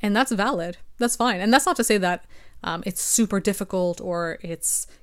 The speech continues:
you know, the hardest work to do. No, it's just that there's a level of discomfort to everything in life. Some people are able to handle some levels of discomfort. Others are able to handle different levels of it, right?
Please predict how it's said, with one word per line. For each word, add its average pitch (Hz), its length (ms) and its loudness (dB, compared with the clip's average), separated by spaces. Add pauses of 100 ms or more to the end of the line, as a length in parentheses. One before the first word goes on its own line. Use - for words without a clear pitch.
you 180 100 -2
know, 175 100 2
the 175 80 0
hardest 190 440 2
work 196 240 -4
to 208 100 -4
do. 185 380 -2
No, 196 420 0
it's 202 200 -4
just 208 180 2
that 190 180 4
there's 196 200 6
a 196 60 2
level 196 260 2
of 190 80 -2
discomfort 185 460 -2
to - 120 -8
everything 190 360 -4
in 156 120 -12
life. 185 300 -8 (340)
Some 190 240 2
people 196 220 0
are 202 60 0
able 196 220 0
to 190 80 -4
handle 180 300 0
some 175 320 -4
levels 240 260 0
of 262 100 0
discomfort. 302 560 -6 (120)
Others 220 360 4
are 202 120 2
able 208 180 0
to 233 200 -4 (160)
handle 226 380 2
different 214 380 -4
levels 170 280 -6
of - 120 -10
it, - 140 -18
right? 214 300 -2